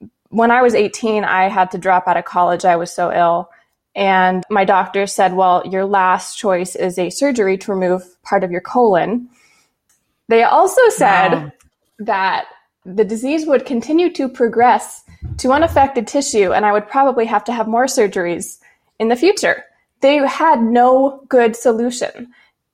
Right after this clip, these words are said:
Speaker 1: They told me nutrition wouldn't help and that I would need medications for the rest of my life, and there were no other alternatives. So that was the story that I was functioning with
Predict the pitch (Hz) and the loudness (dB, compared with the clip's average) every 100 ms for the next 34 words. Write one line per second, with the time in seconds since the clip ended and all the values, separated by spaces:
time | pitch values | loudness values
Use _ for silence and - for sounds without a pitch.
0 | _ 202 262 262 - 320 302 294 247 247 | _ 0 0 0 0 2 4 4 2 2
1 | 262 269 277 254 269 - 208 170 202 - | -2 0 -2 0 -2 -2 0 0 0 -6
2 | _ _ _ _ - 220 226 226 226 226 | _ _ _ _ -4 0 4 4 4 4
3 | 233 247 240 233 240 220 233 214 226 208 | 2 4 2 2 0 0 -2 -6 -4 0
4 | 196 202 233 254 277 190 175 220 - 226 | 0 -2 -2 0 2 2 0 -2 -2 0
5 | 269 285 240 214 202 202 226 226 226 339 | 0 0 2 4 4 2 2 2 0 -6
6 | 359 - - - - _ _ _ _ _ | -4 -6 -8 -14 -20 _ _ _ _ _
7 | _ _ _ - - 277 262 277 - 339 | _ _ _ -10 -2 2 4 2 2 2
8 | 330 - - _ _ - 247 247 269 240 | 0 -4 -16 _ _ -4 -4 0 2 4
9 | 226 226 220 - 226 233 214 185 165 - | 4 2 0 -4 -4 -4 -8 -4 -6 -6
10 | _ | _